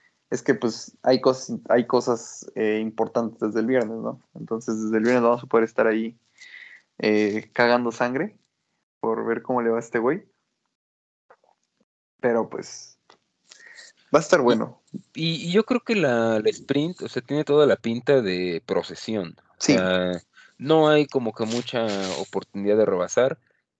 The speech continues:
Speaker 2: Y donde sí hay oportunidad de re-, rebasar, digamos, eh, que pues es en esta recta, eh, a mí me llamó la atención, por ejemplo, que en Australia, a pesar del D R S, les estaba costando mucho trabajo rebasar.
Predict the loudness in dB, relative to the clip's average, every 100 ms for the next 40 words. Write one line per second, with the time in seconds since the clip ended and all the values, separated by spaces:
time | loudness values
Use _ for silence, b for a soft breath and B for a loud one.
0 | _ -6 -4 0 -2 -2 -6 0 4 4
1 | 2 -2 -8 -6 0 2 4 2 0 2
2 | 2 0 -4 -8 -10 -4 0 0 2 0
3 | 0 -4 -4 -4 -6 -8 -12 -16 -16 -16
4 | -20 -18 -16 -14 -12 -12 -8 -8 -2 -2
5 | 0 -2 -2 -6 -4 -6 -10 _ _ _
6 | _ _ _ _ _ _ -14 -12 -10 -12
7 | -16 _ -2 0 0 4 4 2 0 0
8 | -2 -4 -6 -2 -2 -4 -6 -6 -6 -6
9 | -4 2 2 2 -4 -8 _ _ _ _
10 | _ -6 -4 -2 0 0 -4 -6 -6 -4
11 | -4 -4 -6 -14 -16 _ _ _ _ _
12 | _ -20 _ -12 -12 _ -10 -6 0 0
13 | -2 -6 -6 -6 -6 -8 -8 -4 -2 -2
14 | -4 -6 -6 -4 -4